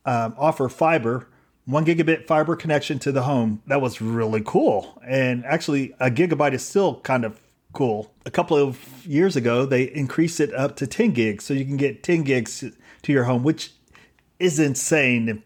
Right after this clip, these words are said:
you've ever been on a ten gig network. Having that, the internet service provider that provides such fast internet speeds, uh,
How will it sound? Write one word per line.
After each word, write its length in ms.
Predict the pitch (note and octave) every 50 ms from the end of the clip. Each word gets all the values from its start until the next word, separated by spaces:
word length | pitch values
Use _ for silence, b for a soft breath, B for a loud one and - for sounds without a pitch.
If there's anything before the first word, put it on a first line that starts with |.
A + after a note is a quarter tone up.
| _ -
you've 220 | C3+ B2+ A#2 B2+
ever 200 | C3 B2 A2+ A#2+
been 220 | G#2+ B2+ B2 A#2+
on 120 | A#2+ A#2 A#2
a 60 | A#2
ten 240 | A2 - - C#3 B2+
gig 260 | A#2 A#2+ A#2 A#2 A2+
network. 380 | A#2+ B2+ B2+ F#2+ G2+ G2 - - _ -
Having 420 | - - F3+ F#3 F#3+ G3+ F#3+ E3+
that, 360 | D#3+ D3+ C#3+ C3+ - - - _ _ _ _ _
the 340 | A#2+ A#2 B2 A#2+ A#2 A#2 A#2+
internet 300 | C#3 D3 D#3 D#3 D#3 D3
service 300 | - - D3 C3+ C3+ -
provider 400 | - C3 A2+ B2+ C3 C3 C3 B2+
that 160 | B2 B2 A2
provides 500 | - - A#2 A#2+ C3 C3+ C3 A#2 - - B B B B
such 280 | - - - C3+ - -
fast 360 | - D#3 D3 D3 C#3+ - -
internet 360 | E3 E3+ D3 A#2 A#2 A2+ G#2+
speeds, 560 | G#2+ - - A2 A2 A2 A2 A#2+ - - - B B B B B B B B B
uh, 360 | B2+ A#2+ A#2 A2+ A2 A2 A2